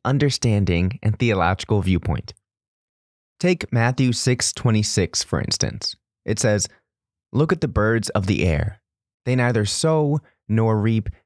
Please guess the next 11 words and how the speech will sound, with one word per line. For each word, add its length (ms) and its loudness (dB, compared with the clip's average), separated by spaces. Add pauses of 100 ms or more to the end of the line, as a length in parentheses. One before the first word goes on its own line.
nor 180 2
gather 360 2
into 260 0
barns, 440 2
and 200 2
yet 200 0
your 120 2
heavenly 460 0
Father 400 0
feeds 380 -2
them. 320 -4